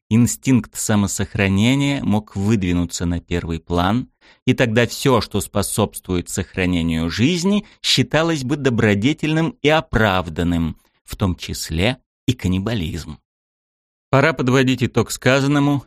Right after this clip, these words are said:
и переходить к первой практике стоицизма. Итог таков.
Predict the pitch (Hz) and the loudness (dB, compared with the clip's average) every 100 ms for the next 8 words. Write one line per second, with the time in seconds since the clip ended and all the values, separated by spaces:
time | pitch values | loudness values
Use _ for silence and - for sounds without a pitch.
0 | - 95 107 95 - 98 107 - - 117 | -6 -6 -2 0 0 0 0 -4 -2 0
1 | 113 113 - - 87 - 87 - 85 - | 2 -2 -4 -4 -4 -4 -10 -8 -10 -6
2 | 82 76 - 62 58 53 - _ _ _ | -8 -8 -10 -14 -12 -14 -16 _ _ _
3 | _ _ _ _ _ _ 135 - - - | _ _ _ _ _ _ 0 2 0 0
4 | 117 - 85 | -2 -2 -6